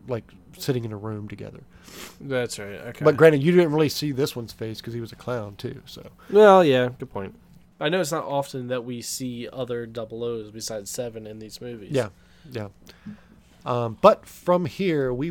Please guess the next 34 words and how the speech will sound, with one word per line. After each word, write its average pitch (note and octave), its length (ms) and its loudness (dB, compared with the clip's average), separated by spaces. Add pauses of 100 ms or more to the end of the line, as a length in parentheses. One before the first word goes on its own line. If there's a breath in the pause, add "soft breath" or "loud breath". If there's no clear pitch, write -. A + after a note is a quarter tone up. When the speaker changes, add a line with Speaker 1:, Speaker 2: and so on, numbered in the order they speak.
(140)
Speaker 1:
cut - 320 -8
to C#3+ 320 -4
a B2 200 -4
Russian C3+ 500 -6
official D3 480 -10
meeting A2 560 -8
talking B2+ 340 -8
about A#2+ 320 -4 (140)
cooperation C#3 920 -10
with C3 260 -10
nato. G#2+ 580 -12 (720 loud breath)
One F#3+ 280 8
general C3+ 500 2
is A2+ 200 -10
very C#3+ 300 -8
power C#3 400 -10
hungry A2+ 400 -12
and A2 80 -14
does - 240 -18
not A#2 320 -10
wanna A#2+ 240 -10
cooperate. A#2 760 -12
He's, A#2 600 -14 (960 soft breath)
he's B2 540 -10 (300)
arguing C#3+ 480 0
back C#3 220 -2
and B2+ 80 -8
forth C3+ 340 -4
with C3 100 -6
the C3 120 -6
other B2+ 160 -2
generals B2 400 -6
going, A#2 220 -6
"Listen, A2+ 480 -8